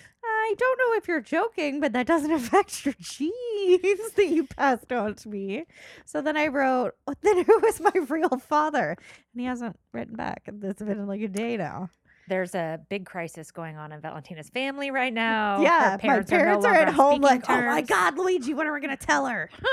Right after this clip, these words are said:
Speaker 2: <laughs>
Speaker 1: I mean
Speaker 2: Either that or your mom's going, "Oh my God, what am I gonna
Speaker 1: "Oh
Speaker 2: tell
Speaker 1: my God,
Speaker 2: Luigi?"
Speaker 1: what am I gonna tell Luigi and
Speaker 2: <laughs>
Speaker 1: Valentina? I have to," yeah.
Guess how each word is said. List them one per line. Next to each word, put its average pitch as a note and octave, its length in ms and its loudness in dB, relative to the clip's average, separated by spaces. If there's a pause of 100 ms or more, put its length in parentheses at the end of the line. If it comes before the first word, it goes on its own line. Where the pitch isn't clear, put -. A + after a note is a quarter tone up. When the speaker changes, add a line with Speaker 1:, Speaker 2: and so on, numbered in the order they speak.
(380)
Speaker 2:
<laughs> G4 560 -6
Speaker 1:
I A3 160 -4
mean A3 380 -6
Speaker 2:
Either C#4 260 4
that A#3+ 300 4
or G#3+ 80 0
your G#3+ 160 -2
mom's G3+ 280 -4
going, G#3+ 180 -4
"Oh A#3+ 100 -2
my C4 120 0
God, B3+ 260 4
what A3 140 0
am A3+ 80 -2
I A3 100 -2
gonna G#3 160 -4
Speaker 1:
"Oh G4+ 100 2
Speaker 2:
tell - 20 2
Speaker 1:
my F4 160 8
God, G4 160 10
Speaker 2:
Luigi?" G4 140 8
Speaker 1:
what F4 60 4
am G#4 40 6
I G4 120 4
gonna A4+ 100 4
tell G#4+ 280 6
Luigi G4 340 4
and D4+ 100 0
Speaker 2:
<laughs> - 0 -
Speaker 1:
Valentina? B3 760 -2 (140)
I C4+ 120 2
have C#4 160 -2
to," B3 140 -4 (200)
yeah. B3 500 -2